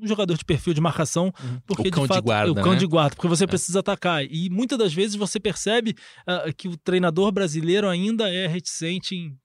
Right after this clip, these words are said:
Speaker 1: manter um jogador com esse e tudo mais no campo. Isso me chamou muita atenção. Se eu não
Speaker 2: É.
Speaker 1: me engano, ah, no jogo da Libertadores da final não tinha nenhum é,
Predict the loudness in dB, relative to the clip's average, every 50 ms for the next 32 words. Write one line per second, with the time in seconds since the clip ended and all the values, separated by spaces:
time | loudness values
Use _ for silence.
0 | _ _ _ _ _ _ _ -6 -4 -4 -2 0 0 0 0 0 0 0 0 0
1 | -2 -2 -2 -2 0 0 0 0 0 -2 -4 -6 -4 -4 -4 -2 -2 -2 -2 -2
2 | -2 -2 -2 -2 -2 -2 -4 -6 -8 -8 -20 _ -6 -4 -4 -2 0 0 0 0
3 | 0 0 0 0 2 2 2 2 0 0 0 -2 -2 -2 -4 -4 -4 -6 -6 -6
4 | -4 -2 -2 -2 0 0 2 2 0 0 -4 -8 -20 -20 -20 -14 -6 -4 -4 -4
5 | -4 -4 -4 -4 -2 -2 -2 0 0 0 2 0 0 0 -2 -2 -2 -2 -2 0
6 | -2 -2 -4 -4 -6 -6 -4 -4 -4 -4 -4 -4 -4 -4 -2 -2 -2 -2 -4 -6
7 | -6 -8 -12 _ _ _ _ -16 -16 -16 -16